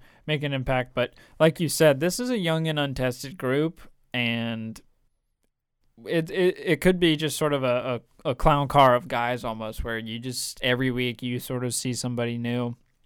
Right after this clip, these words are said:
You know, there, I think for, for these guys, what's gonna be really important is running a lot of screens. They seem to be doing a lot of little bubble screens.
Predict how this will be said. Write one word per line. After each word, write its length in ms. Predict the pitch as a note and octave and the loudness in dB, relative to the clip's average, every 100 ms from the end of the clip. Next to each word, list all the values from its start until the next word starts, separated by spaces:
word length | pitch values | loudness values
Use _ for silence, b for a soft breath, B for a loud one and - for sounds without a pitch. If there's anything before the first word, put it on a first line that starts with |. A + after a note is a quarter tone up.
| _ _ - | _ _ -14
You 140 | F3+ | -6
know, 160 | D3 C#3 | -2 2
there, 260 | C#3+ D3+ C#3+ | 4 4 4
I 80 | |
think 260 | C3+ E3 D#3 | 0 0 -4
for, 540 | - - - D3+ C#3+ | -10 -18 0 4 4
for 240 | C3+ D#3 D3 | 4 0 2
these 240 | C#3+ C#3 | 2 0
guys, 280 | - C#3 C3+ | 0 0 0
what's 160 | C#3 - | -6 -4
gonna 160 | D3 | -6
be 120 | C3+ B2+ | -6 -6
really 220 | C3 B2+ | -6 -6
important 500 | B2+ C#3+ C#3 C3+ C3+ b b b b b b b b b | -4 -4 -4 -8 -18 b b b b b b b b b
is 380 | - C3 B2+ B2 B2+ | -8 -4 -2 -4 -2
running 420 | C3 B2+ C3 C3 | -2 -2 -4 -6
a 100 | - | -2
lot 200 | C3 B2+ | 2 4
of 220 | B2+ B2 A#2+ _ _ - | 2 0 -4 _ _ -14
screens. 560 | - - F3 E3+ D#3+ | -6 2 4 4 2
They 160 | C#3 C3 | 2 0
seem 240 | B2+ C#3+ | 0 -4
to 120 | C3 C3 | -4 -2
be 140 | C3 | -2
doing 240 | B2+ C3 | -2 0
a 80 | C3 | 0
lot 180 | B2+ B2 | 0 2
of 80 | B2+ | 2
little 180 | B2+ A#2+ | 0 2
bubble 260 | D#3+ D#3 | 4 4
screens. 680 | C#3+ - D#3+ D3 C#3+ C#3 B2+ | 0 -4 -4 -2 -4 -6 -10